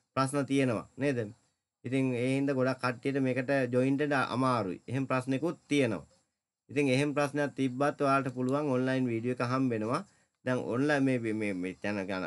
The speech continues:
ඔයාලට දැන් මේ අද ක්ලාස් එකේ ඉන්න ළමයිටත් මම කියන්නේ තව පාරක් වීඩියෝ එක බලන්න.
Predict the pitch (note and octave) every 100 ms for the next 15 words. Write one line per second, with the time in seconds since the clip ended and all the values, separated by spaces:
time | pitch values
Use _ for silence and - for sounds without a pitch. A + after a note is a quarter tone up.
0 | C2+ - G#2+ B2+ C3+ C#3+ C3+ C3 A#2+ A2+
1 | A2+ G#2+ - _ _ _ A2 A#2 A#2 G#2
2 | A2+ D3 D3+ D3+ D3 C#3 C3 B2+ B2 A2+
3 | G#2 A#2+ C#3 D#3 D#3 E3 E3 D#3 D3+ D3
4 | D3 C#3 C#3 A#2+